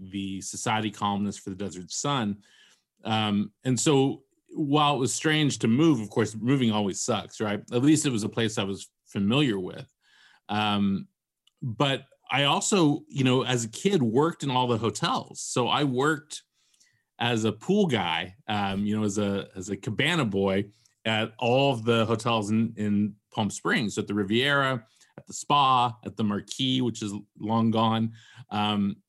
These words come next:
at the Wyndham when it was the Maxim. Um, so I worked at all these different places,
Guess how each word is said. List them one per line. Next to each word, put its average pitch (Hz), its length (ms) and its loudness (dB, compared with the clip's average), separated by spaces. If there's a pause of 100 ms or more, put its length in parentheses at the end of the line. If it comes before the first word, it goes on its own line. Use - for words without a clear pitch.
at 110 160 -6
the 101 120 -2
Wyndham 127 640 0
when 110 260 2
it - 80 -6
was 101 180 -6
the 104 100 -2
Maxim. 135 800 -2 (460)
Um, 113 240 0
so 127 140 0
I - 20 0
worked 160 220 0
at 135 60 0
all 151 120 2
these 156 160 4
different 135 280 -4
places, 127 580 -6